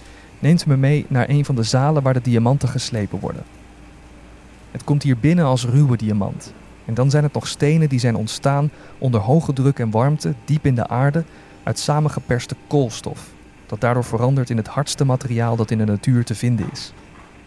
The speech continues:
Maar het glinstert dan nog niet. En voordat het slijpen kan beginnen, wordt een aantal stappen doorlopen. En dat zijn die verschillende disciplines die vroeger door verschillende en verschillend betaalde arbeiders werden uitgevoerd.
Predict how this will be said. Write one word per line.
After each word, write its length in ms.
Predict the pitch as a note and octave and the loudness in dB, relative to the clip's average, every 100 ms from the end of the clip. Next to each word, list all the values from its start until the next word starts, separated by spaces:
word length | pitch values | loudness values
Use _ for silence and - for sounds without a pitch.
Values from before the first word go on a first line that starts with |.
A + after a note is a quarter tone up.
| - | -8
Maar 140 | A#2+ A#2 | -4 -2
het 100 | - | 0
glinstert 460 | D3+ F3 - G#2+ - | 2 2 2 -4 -2
dan 140 | A2 | -2
nog 200 | G#2+ - | -2 0
niet. 280 | C3+ G2+ - - - - - | -2 -2 -8 -20 -20 -20 -6
En 160 | B2+ - | -4 -4
voordat 380 | - - E3 D3+ | -4 -2 0 0
het 140 | C3 | -2
slijpen 420 | - C#3+ D3+ E3+ | -4 -2 0 0
kan 180 | - C3 | 0 0
beginnen, 400 | A2 - D3 F3 - - - | -2 -2 0 0 -2 -16 -8
wordt 140 | - C#3 | -2 -2
een 140 | A#2+ | 0
aantal 260 | D3 D#3 C3+ | 2 2 0
stappen 360 | - B2+ - | -2 -2 0
doorlopen. 480 | G#2 G2 E2 - D3+ - - - - - | 0 0 -2 -4 -10 -14 -20 -20 -18 -8
En 100 | A#2+ | -2
dat 160 | C#3+ | 0
zijn 140 | - D3+ | 2 0
die 80 | C3 | 0
verschillende 480 | A#2+ - E3+ D3+ | -2 0 2 2
disciplines 720 | A#2 C#3 A#2+ - C3+ E3+ E3+ - - - - | 2 0 -2 -2 0 2 0 -6 -18 -20 -8
die 120 | A2 | -6
vroeger 340 | - E3+ D3+ | 0 2 2
door 120 | C#3+ A#2+ | 0 0
verschillende 600 | G#3+ - D#3 D#3+ E3 E3 - - | -4 -2 0 2 2 -2 -6 -6
en 140 | B2 | -2
verschillend 440 | A#2 A2+ D3 B2 - | -2 -2 0 0 -2
betaalde 500 | G#2 - C#3 E3 D3+ | -6 0 2 2 2
arbeiders 560 | C3 B2+ B2 B2 A#2 | 0 0 2 0 0
werden 220 | A#2 A#2 G#2+ | -2 -2 0
uitgevoerd. 680 | G#2+ - G2+ - - - | -2 -2 -8 -8 -10 -12